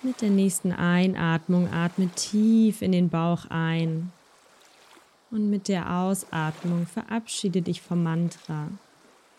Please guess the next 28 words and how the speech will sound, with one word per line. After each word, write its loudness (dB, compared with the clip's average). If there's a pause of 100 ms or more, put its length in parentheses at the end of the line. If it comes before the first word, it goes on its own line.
(2750)
Atme -2
erneut 0
tief 2
über 0
die 0
Nase 0
ein, 0
streck -8 (100)
die 0
Hände 4
dabei 0
weit -2
über -2
deinen 0
Kopf -6
nach 0
oben 2 (1400)
und -4
lass 0
die 2
Hände 4
mit 2
der -2
Ausatmung -2
wieder 0
nach 0
unten -2
gleiten. -8